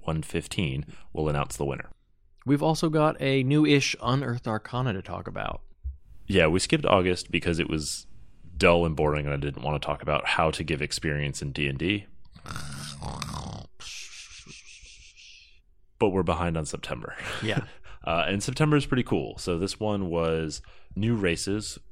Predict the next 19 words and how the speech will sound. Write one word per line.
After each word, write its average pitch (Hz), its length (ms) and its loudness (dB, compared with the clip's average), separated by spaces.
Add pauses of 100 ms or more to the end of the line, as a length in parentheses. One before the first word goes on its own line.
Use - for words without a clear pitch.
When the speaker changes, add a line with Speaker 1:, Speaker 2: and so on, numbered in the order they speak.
Speaker 1:
uh, 76 240 -4
for 82 560 0 (140)
the 73 360 -2
Eladrin, 90 720 -2
which 78 160 -6
is 73 140 -6
an 69 160 -8
elf 107 200 0
subtype, 90 540 -2 (140)
and 80 240 -4
then 76 240 -2
the 73 160 -6
Gith, - 480 0
the, 65 320 -10 (360)
both 82 220 -2
the 76 160 -4
Githyanki 87 720 -2
and 73 340 -4
Githzerai. - 640 -6